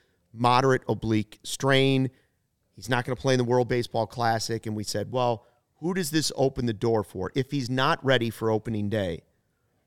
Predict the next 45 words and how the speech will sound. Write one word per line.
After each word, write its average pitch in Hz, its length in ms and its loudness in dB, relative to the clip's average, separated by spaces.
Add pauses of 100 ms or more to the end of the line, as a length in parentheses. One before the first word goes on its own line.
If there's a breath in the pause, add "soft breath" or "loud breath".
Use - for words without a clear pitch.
who 180 140 -2
would 175 160 4
it 156 160 -2
open 139 340 0
the 117 80 0
door 101 300 0
for?" 95 280 -12
And 101 100 -6
we 123 140 -2
started 147 340 0
going 131 300 2
through 120 240 -6
some 117 260 -4
names. 95 460 -6 (420 soft breath)
And 135 160 2
then 151 100 4
I 139 120 6
watched, 135 560 0
uh, 117 260 4 (100)
I 120 120 0
went 135 240 0
back 123 280 2
and 107 200 -4 (100)
kind 110 140 -4
of 101 80 -12
fast 113 340 2
forwarded 113 320 -2
through 107 200 -6
yesterday's 101 500 -4
game 104 240 -4
a 95 40 -4
little 98 200 -8
bit. 90 260 -6 (640)
And 113 560 4
I - 80 0
didn't 180 160 0
watch 147 260 2
all 143 220 6
of 117 80 0
it, 110 200 0
but - 360 -4
two 185 180 -2
of 196 80 -2
the 202 60 -2
guys 113 580 2